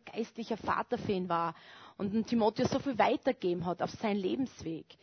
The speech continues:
Und ich möchte mit euch heute eine Stelle lesen aus dem zweiten Timotheusbrief, aus dem Kapitel zwei,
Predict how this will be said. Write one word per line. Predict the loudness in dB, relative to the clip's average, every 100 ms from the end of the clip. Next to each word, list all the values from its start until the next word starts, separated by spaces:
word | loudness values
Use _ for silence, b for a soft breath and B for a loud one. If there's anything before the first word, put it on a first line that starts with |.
| B B B
Und | 4
ich |
möchte | 4 4
mit | 4
euch | 4 4
heute | 2 2
eine | 2 2
Stelle | 2 2 2
lesen | 2 2 0 0 0 2 2
aus | 0
dem | -2
zweiten | 0 0 0 -2 -2
Timotheusbrief, | 0 0 0 -4 -6 -8 -4 0 -2 -4 -20 _ _ _ _ -4
aus | -2
dem | -2
Kapitel | -4 -4 -6 -8 -16
zwei, | -4 0 2 2